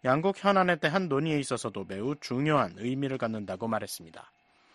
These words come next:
이에 앞서 미하일 미슈스틴 러시아 총리는 지난달 삼십 일 이란을 방문해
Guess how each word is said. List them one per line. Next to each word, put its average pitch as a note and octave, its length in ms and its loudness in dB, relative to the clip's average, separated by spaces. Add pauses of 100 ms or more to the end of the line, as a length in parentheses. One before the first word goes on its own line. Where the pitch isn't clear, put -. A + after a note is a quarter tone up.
(1040)
이에 C#3 140 4
앞서 C#3 300 4
미하일 D3+ 400 4
미슈스틴 D3+ 560 0
러시아 C#3 320 2
총리는 D#3 480 2
지난달 D#3 460 2
삼십 D#3 340 -6
일 G#2 220 -2
이란을 A#2+ 320 0
방문해 A#2 400 -2